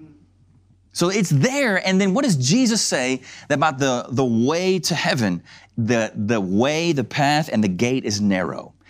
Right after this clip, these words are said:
And the picture there is it's one body wide. You go in by yourself.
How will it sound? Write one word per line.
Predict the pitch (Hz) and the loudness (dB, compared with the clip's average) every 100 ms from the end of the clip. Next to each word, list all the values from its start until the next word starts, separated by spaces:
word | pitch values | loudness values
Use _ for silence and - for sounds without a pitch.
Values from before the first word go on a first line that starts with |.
| - | -12
And | - | -4
the | 98 | 0
picture | 156 127 143 | 0 0 0
there | 120 117 117 | 0 0 -2
is | 110 | -2
it's | 104 - | -2 -2
one | 78 78 98 113 117 120 | -8 -2 0 2 2 0
body | 90 78 92 92 95 | 0 0 0 0 0
wide. | 76 82 - - - - _ _ _ _ _ _ - | 0 -2 -2 -8 -12 -20 _ _ _ _ _ _ 0
You | 98 | 2
go | 95 92 | 2 0
in | 107 110 110 117 - - _ - | 0 2 2 0 -6 -20 _ -10
by | - 87 | -2 2
yourself. | 104 101 - 95 95 - - | 2 0 0 -2 -2 -10 -20